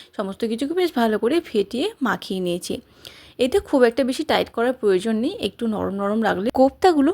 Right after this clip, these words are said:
খুব নরম হবে। এখানে নিয়ে নিয়েছি অল্প একটু ছানা, তাতে দিলাম অল্প লবণ, গরম মশলার গুঁড়ো আর অল্প একটু চিনি। এইটুকু দিয়েই এই ছানাটাকে একটু ভালো করে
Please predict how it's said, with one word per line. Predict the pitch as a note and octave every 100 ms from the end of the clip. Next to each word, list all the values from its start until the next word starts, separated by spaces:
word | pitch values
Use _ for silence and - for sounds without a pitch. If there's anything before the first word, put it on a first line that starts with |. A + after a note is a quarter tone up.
| -
খুব | - C#4
নরম | A3+ E3+ F#3+
হবে। | A3+ - - _ - - - - -
এখানে | B3+ - F#4
নিয়ে | D#4+ B3+
নিয়েছি | A#3 A3 - F#4 G#4 -
অল্প | F#3+ F#3
একটু | G#3 G3+ A#3+
ছানা, | - - G3+ G#3 D#4+ E4 -
তাতে | G3+ F#3
দিলাম | F3+ G3+ G3 G3 - _ - -
অল্প | F#3+ F#3+ G#3
লবণ, | G3 E3 E3+ G3 B3 - - - - _ _ _ _ G3+
গরম | G3+ F#3
মশলার | F#3+ F#3+ - G#3
গুঁড়ো | F3+ G#3+ F#4 -
আর | C#4 G3+
অল্প | F3+ -
একটু | F#3+ - F4+ -
চিনি। | A3+ F#3+ F3+ G#3 _ _ _ _ _ -
এইটুকু | G#3 - G#3 C4+
দিয়েই | A3+ C#4+ C4+ E4+ _ -
এই | G3+ F#3 F3 - -
ছানাটাকে | - G#3+ G3 G3+ G3
একটু | G#3+ E4 G#4
ভালো | - G3+ F#3
করে | G#3 E4+